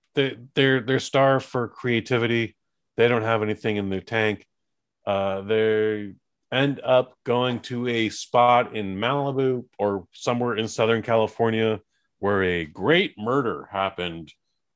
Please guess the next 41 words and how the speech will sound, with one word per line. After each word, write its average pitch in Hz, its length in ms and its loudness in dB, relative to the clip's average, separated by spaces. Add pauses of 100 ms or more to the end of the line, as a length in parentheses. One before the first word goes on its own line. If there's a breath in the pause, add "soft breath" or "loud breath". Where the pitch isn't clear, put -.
(140)
twenty 123 300 -2
plus 117 400 0
years 104 260 -4 (140)
prior 95 300 2
that, 107 160 0 (600)
eh, 202 440 -12
really 143 280 -6
doesn't 120 220 -2
have 110 160 0
anything 104 220 -2
to 98 60 -8
do 95 140 -8
with 98 100 -8
the 92 100 -12
story. 76 400 -10 (200)
We, 113 120 -10
we, 123 180 -8
we 120 160 -8
get 131 180 -6
to 120 60 -12
see 147 380 4
the, 143 380 4 (720)
the 131 140 0
incident 135 500 0 (120)
before 131 260 -6
the 120 80 -6
credits, 120 540 -2
uh, 139 200 -4
but 151 120 -6
otherwise, 139 580 2 (800)
eh, 180 720 -6
outside 165 400 2
of 160 80 -2
the 147 100 2
actual 151 280 -2
possession, 139 500 -4
there's, 147 260 -6
it's, 151 260 -16
it 156 140 -12
doesn't 180 240 -6
matter. 165 320 -2